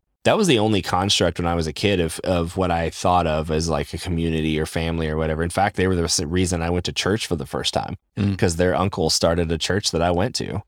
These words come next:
Speaker 1: And that's how I started going to church at nine years old and being indoctrinated <laughs> at a young age.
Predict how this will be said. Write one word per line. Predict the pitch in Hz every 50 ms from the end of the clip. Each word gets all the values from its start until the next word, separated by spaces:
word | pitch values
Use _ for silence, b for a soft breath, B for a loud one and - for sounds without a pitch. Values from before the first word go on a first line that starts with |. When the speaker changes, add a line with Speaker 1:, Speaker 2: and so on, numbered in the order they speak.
| _
Speaker 1:
And | - 85 90 85 82 80 80 80 80 - - - 76 - -
that's | 80 82 85 - -
how | - 87
I | 87
started | 87 - 87 85 82
going | 90 87 82
to | 78
church | - - 117 127 - 82
at | 76
nine | 80 82 80 85 82
years | 78 78 80 80 82
old | 73 73 76 76 80
and | 82 82
being | 85 82 80 82 82
indoctrinated | 82 85 82 85 78 80 - - - 82 80 73 67 71 71 76
<laughs> | 85 87 107 - -
at | 180 - 151 135 -
a | 147 127 113
young | - 139 120 120 110
age. | 113 131 104 90 90 107